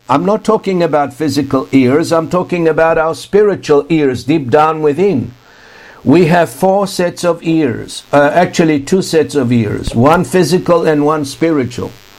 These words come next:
That's why Jesus said, "He who has ears to hear, let him hear what the Spirit of God says to the church today." So we see this,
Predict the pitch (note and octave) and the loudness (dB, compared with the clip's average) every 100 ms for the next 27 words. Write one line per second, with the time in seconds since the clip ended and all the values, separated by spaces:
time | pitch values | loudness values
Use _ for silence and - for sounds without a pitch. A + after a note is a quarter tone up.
0 | - - - - - C3 D3+ D#3 C#3+ D#3+ | -20 -20 -20 -20 -4 2 2 4 2 4
1 | C#3+ D3 E3+ C#3+ D#3+ - E3 A#2+ - D#3 | 4 2 2 0 -2 0 0 0 0 0
2 | F3 - F#3 D3+ D#3 B2 D3+ D#3+ F#3 F#3 | 0 2 2 2 -2 0 0 0 0 -4
3 | - F3+ A#2+ C#3 C#3+ D#3+ D3+ D#3 E3 C#3 | -2 -4 2 4 4 4 2 0 -2 -4
4 | - G#3+ F3 C#3+ F#3 F#3+ - - C3+ D3 | 0 2 2 2 -2 -6 -18 -2 2 2
5 | - D3 - - D3+ D#3 D3+ B2+ A2+ C#3+ | 2 0 2 2 2 4 2 0 2 2
6 | C#3 - C#3 C3+ - C3+ B2 B2+ C3 B2 | 0 0 0 0 0 -2 -2 -2 2 0
7 | A#2+ - A#2+ A2+ G#2+ - _ _ _ _ | 0 -2 0 2 0 -4 _ _ _ _
8 | _ _ - - - - G3 G3+ G#3+ G3 | _ _ -20 -20 -20 -2 2 4 4 2
9 | - B3+ G#3 D#3 C3+ F3+ - | 0 0 2 2 2 -2 -6